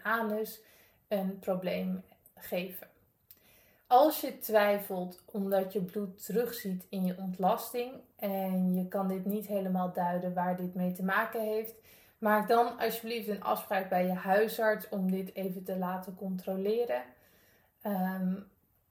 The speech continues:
hè, wat ik zei, bloed bij de ontlasting hoeft niet altijd meteen een intern iets te zijn. Het kan ook inderdaad met aanbijen te maken hebben.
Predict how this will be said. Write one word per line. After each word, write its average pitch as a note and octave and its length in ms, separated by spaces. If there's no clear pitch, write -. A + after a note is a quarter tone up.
hè, A#3 320
wat G#3 140
ik G3+ 100
zei, G3+ 260
bloed G#3+ 380
bij G#3 240
de G3+ 80
ontlasting G3 560
hoeft G#3+ 220
niet G#3 240
altijd G3+ 540
meteen F#3+ 540
een F#3+ 260
intern G#3+ 760
iets - 200
te A3 160
zijn. G#3+ 320
Het G3+ 140
kan G3 200
ook F#3+ 180
inderdaad F#3 380
met F#3 180
aanbijen G#3+ 600
te G#3 100
maken G3+ 460
hebben. F#3+ 300